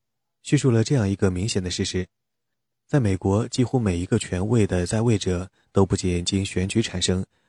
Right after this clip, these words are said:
而且每过一两年还要重选。不仅立法者，而且大多数地方的法官和所有地方的行政官员都要对人民负责。对一个习惯于国王靠世袭、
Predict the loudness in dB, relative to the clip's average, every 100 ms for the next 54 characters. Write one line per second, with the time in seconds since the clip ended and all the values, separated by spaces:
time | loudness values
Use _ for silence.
0 | -2 -2 2 0 0 -2 2 4 4 2
1 | -2 -2 -4 -2 -4 -4 -4 -6 -2 -2
2 | -2 _ _ _ _ _ _ _ _ _
3 | _ 2 4 4 2 -2 -2 -4 -4 -8
4 | -4 -2 -2 0 0 0 0 0 -2 -4
5 | -6 -6 0 0 0 -4 -4 2 4 4
6 | 2 0 -2 -2 -2 -2 -2 2 2 2
7 | 0 -4 _ _ 4 4 4 0 0 -2
8 | -2 -2 0 -4 -6 _ _ _ _ _
9 | _ _ _ _ _ _ 4 4 2 -2
10 | -2 0 2 2 0 0 2 2 2 -4
11 | -4 -2 0 -2 0 -2 -4